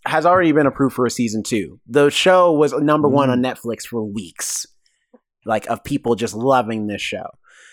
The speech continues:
Speaker 1: So it's already been approved. They already even recorded a little bit of dialogue. Like, they put out a little teaser with the Arcane A,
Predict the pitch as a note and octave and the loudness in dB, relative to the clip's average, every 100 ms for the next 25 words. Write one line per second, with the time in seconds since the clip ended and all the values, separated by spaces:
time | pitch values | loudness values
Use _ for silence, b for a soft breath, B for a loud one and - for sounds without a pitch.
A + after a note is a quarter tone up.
0 | b - - D#3 C3+ B2+ C3 C#3+ E3+ E3+ | b -6 2 4 6 4 2 2 4 6
1 | E3 E3 D#3 - D3 D3 B2+ A#2+ C3+ D#3 | 4 4 2 2 2 4 0 0 2 4
2 | E3 D#3 C#3+ C#3+ C3+ C#3+ C#3 B2+ A#2 B2+ | 4 2 0 0 0 2 2 2 2 2
3 | C3 C#3 B2+ A2+ A2+ C3 C3+ C3 B2+ B2+ | 4 2 2 0 0 2 4 4 4 2
4 | A#2+ A#2 B2+ - C3+ B2+ A#2+ B2+ A#2+ - | -4 -4 -4 -2 0 0 0 -2 -4 -6
5 | B2 B2 B2 B2 A#2+ _ A2 - A2+ G#2 | -6 -2 -2 -2 -6 _ -12 -8 -4 -2
6 | A#2 A#2 - A#2+ A#2+ A2+ A2+ A2 A2+ | -2 -4 -4 -2 -2 -2 -2 -2 -4